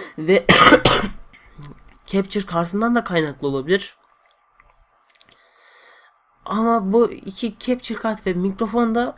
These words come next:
aha buna bağlıydı. U S B çoklayıcı.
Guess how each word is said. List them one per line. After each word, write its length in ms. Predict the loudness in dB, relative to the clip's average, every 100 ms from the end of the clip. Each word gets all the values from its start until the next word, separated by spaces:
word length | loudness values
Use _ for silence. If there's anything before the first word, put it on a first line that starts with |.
| -8
aha 220 | -8 -4
buna 220 | -2 -2 -6 _ _ -4
bağlıydı. 420 | -4 -4 -8 -14 -20 _ _ -20 _ _ _ _ _ _ _ -20 -20 _ _ _ -2
U 40 |
S 300 | 2 2 0
B 60 | -4
çoklayıcı. 600 | -4 -4 -6 -6 -8